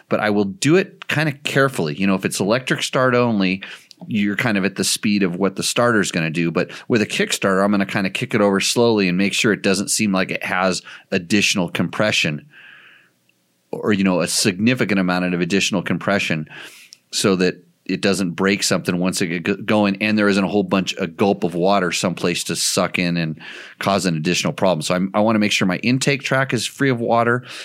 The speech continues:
and there's no water in my exhaust system that's gonna be able to kinda come backwards in w-, some way, shape, or form.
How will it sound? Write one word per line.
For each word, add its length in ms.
and 400
there's 220
no 140
water 420
in 80
my 140
exhaust 500
system 320
that's 160
gonna 200
be 160
able 180
to 100
kinda 240
come 280
backwards 640
in 120
w-, 220
some 240
way, 100
shape, 280
or 60
form. 320